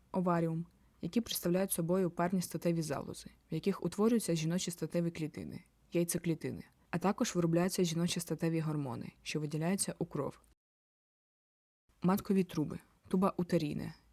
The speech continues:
є парним трубчастим органом, по якому яйцеклітина пересувається з очеревинної порожнини в порожнину матки.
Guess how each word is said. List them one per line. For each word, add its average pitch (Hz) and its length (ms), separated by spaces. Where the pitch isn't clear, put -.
є 202 180
парним 190 400
трубчастим 170 600
органом, 147 500
по 170 80
якому 180 400
яйцеклітина 170 720
пересувається 160 640
з 165 140
очеревинної 170 580
порожнини 160 540
в 170 40
порожнину 160 520
матки. - 440